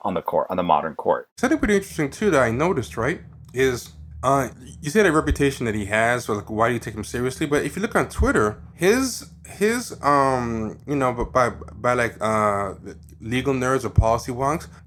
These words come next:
Speaker 2: people will quote or talk about, or sometimes even, uh, liberals will, like, praise,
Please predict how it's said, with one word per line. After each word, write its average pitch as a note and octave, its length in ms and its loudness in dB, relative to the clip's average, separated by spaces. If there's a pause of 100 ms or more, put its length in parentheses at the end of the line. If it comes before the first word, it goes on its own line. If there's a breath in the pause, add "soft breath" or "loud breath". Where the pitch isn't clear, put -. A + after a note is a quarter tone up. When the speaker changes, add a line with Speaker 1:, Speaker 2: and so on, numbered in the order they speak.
(140)
Speaker 2:
people A3 540 0
will C3 240 0
quote - 580 6
or C3 160 2
talk D3 340 2
about, G#2+ 460 0 (320)
or - 60 -4
sometimes A#3+ 440 2
even, E3 460 0 (560)
uh, B2 180 4
liberals B2+ 460 4
will, A2+ 120 2
like, A2 180 0
praise, A#2+ 640 2